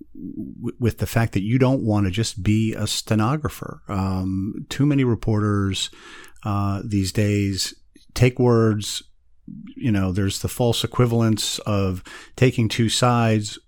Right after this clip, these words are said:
throwing it into the same story. That's not what readers want, clearly. They're, they, they are sick of that kind of reporting. They want, uh, deeply reported stories behind the stories, seeking the truth, the kind of work you do. And you,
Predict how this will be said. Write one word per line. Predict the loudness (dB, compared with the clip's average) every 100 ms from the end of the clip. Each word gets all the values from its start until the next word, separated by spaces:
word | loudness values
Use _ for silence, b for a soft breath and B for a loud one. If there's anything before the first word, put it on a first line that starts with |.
| -4
throwing | 2 4 6
it | 4 4
into | 2 2
the | 0
same | 0 0 0
story. | 0 0 2 2 0 -4
That's | -4 0 0 0
not | -2
what | -2 0
readers | 0 0 0
want, | 0 -2 -4 -10 -6
clearly. | 0 2 0 -2
They're, | -2 0 0
they, | 0 2 2 0
they | 0 0 0
are | 0
sick | -2 -2 0
of | 0
that | 0 -2
kind | -2 -2
of | -2
reporting. | -6 -4 -2 0 0 -2 0
They | 0
want, | 2 0 -2 B B B B -6
uh, | -2 -2 -4 -8 2
deeply | 2 4 2
reported | 2 0 0 0 0 -2
stories | 0 2 4 2
behind | 2 2 2
the | 0
stories, | -2 -2 0 0 -2
seeking | -2 0 0 0
the | 0
truth, | -2 -2 -2
the | -6
kind | -4 -4
of | -2
work | -4 -4
you | -2
do. | 0 0 0
And | 2
you, | 2